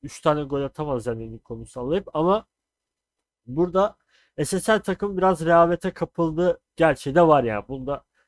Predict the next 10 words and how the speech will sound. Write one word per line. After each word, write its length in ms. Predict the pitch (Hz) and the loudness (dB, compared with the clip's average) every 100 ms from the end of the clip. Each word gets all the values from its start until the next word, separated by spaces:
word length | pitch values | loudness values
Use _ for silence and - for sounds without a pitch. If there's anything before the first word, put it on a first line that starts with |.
| _ | _
şimdi 180 | - 131 | -16 -14
söylemde 580 | - 139 131 135 139 - | -6 -6 -6 -10 -10 -6
olmaz. 220 | 147 143 | -6 -4
Yani 160 | 135 127 | -4 2
böyle 200 | 165 160 | 0 2
çok 320 | - 202 - | -2 -4 -2
yüzü 240 | 165 151 | -4 0
yüzünü 340 | 165 147 180 180 | 0 0 -2 0
vererek 340 | 165 180 196 | 0 0 -2
oynamıyorlar. 680 | - 156 156 151 131 110 104 | 0 0 0 -2 -4 -4 -6